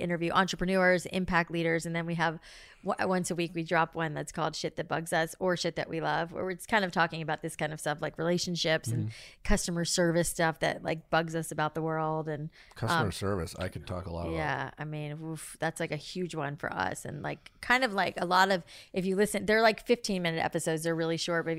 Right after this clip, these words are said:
Speaker 1: they're usually, like, the things that we find that annoy us about, like,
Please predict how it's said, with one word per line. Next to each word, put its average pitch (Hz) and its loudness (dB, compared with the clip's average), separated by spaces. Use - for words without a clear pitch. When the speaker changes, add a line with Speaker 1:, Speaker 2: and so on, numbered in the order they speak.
Speaker 1:
they're 175 2
usually, 185 -2
like, 156 0
the 190 0
things 196 2
that 190 4
we 165 0
find 160 0
that 160 0
annoy 160 -2
us 156 0
about, 156 0
like, 156 -2